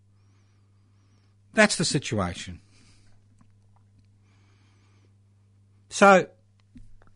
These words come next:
this is the situation. So what have we got organised? Well, a few events are coming up.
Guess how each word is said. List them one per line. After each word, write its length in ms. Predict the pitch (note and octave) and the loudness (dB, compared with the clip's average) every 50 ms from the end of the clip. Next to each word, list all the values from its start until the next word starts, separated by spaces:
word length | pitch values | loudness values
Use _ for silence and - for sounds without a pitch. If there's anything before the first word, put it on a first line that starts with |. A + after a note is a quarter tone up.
| - - - | -20 -16 -8
this 380 | E3 F#3 B3 C4 - - - | -2 0 0 0 0 -2 -4
is 40 | F#3 | -6
the 60 | F3+ | -8
situation. 540 | - - - F#3+ - - G3 F#3+ D#3+ D#3 C#3 | -8 -6 -8 -6 -2 0 0 2 2 2 0
So 100 | - F3+ | 0 0
what 120 | G3+ B3 | 0 2
have 60 | B3 A3+ | 2 2
we 60 | G#3 | 2
got 140 | G3+ G3 F3+ | 2 4 4
organised? 640 | D#3+ C#3+ B2+ A2 F#2 E2 D#2+ - - - - - - - - _ _ _ - - - - - - - - - - - - - _ _ - - - - _ _ _ _ _ - | 4 4 2 0 -2 -4 -8 -12 -16 -18 -18 -18 -20 -20 -20 _ _ _ -20 -20 -20 -20 -20 -20 -20 -20 -20 -20 -20 -20 -20 _ _ -20 -20 -20 -20 _ _ _ _ _ 0
Well, 100 | A#3 A3 | 2 2
a 40 | G#3+ | 2
few 200 | - B3 A#3+ G#3 | 4 6 6 6
events 340 | D#3 A2 A2+ A2+ A#2 - - C3 | 6 6 4 2 2 0 -4 -6
are 40 | - | -4
coming 280 | - C3 A#2+ A#2 A2+ | -2 0 2 2 4
up. 220 | B2 F3 A#3+ - | 4 2 2 0